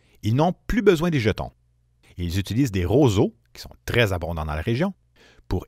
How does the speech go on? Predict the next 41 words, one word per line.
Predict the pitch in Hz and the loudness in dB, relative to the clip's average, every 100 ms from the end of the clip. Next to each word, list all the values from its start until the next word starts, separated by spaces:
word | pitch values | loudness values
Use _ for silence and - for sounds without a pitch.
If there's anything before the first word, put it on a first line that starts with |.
| - | -6
écrire | 208 - 208 214 208 - | -4 -2 -4 -2 -4 -4
sur | - 185 | -4 -2
les | 175 | 0
tablettes, | 113 80 - - - _ _ _ - | 0 -2 -8 -14 -20 _ _ _ -14
en | 78 | -8
faisant | 98 90 95 | -4 -2 0
d'abord | 98 110 113 110 - _ | 2 4 4 0 -10 _
des | 92 | -4
dessins | 95 98 120 101 | -2 0 0 2
reconnaissables, | 107 175 165 139 - 73 104 151 143 _ _ _ | 4 4 2 0 -2 -2 -2 -4 -12 _ _ _
donc | - | -20
les | - | -18
parties | - - 85 | -18 -14 -12
du | 80 | -12
corps, | - 71 76 76 | -6 -2 -2 -4
des | 76 80 | -6 -6
animaux, | 95 85 73 80 | -4 -4 -6 -6
des | 95 | -6
vases, | 76 71 71 - | -4 -6 -6 -8
des | 85 | -6
bateaux. | 95 - 76 76 _ _ _ _ _ _ _ _ _ _ | -6 -6 -10 -10 _ _ _ _ _ _ _ _ _ _
La | 85 87 | -4 -2
difficulté | 120 185 175 151 165 | -2 -2 -2 0 2
de | 120 | 2
faire | 113 | 2
des | 107 | 2
lignes | 107 104 90 | 2 0 -2
courbes | - 214 160 98 82 - _ - | 2 4 4 0 -4 -10 _ -12
dans | 73 | -8
l'argile | 76 82 110 208 214 _ _ _ _ | -8 -6 -4 -4 -6 _ _ _ _
sera | - 131 117 107 | -2 0 2 2
réglée | 123 95 - | 0 -2 -6
en | 73 | -8
faisant | 85 117 | -4 -2
des | 139 | 0
lignes | 113 95 | 0 -2
droites. | - - - - _ _ _ _ _ _ - | -4 -8 -14 -20 _ _ _ _ _ _ -10
Et | 76 | -6
avec | 78 - | -6 -6
le | 98 | -4
temps, | 131 | -4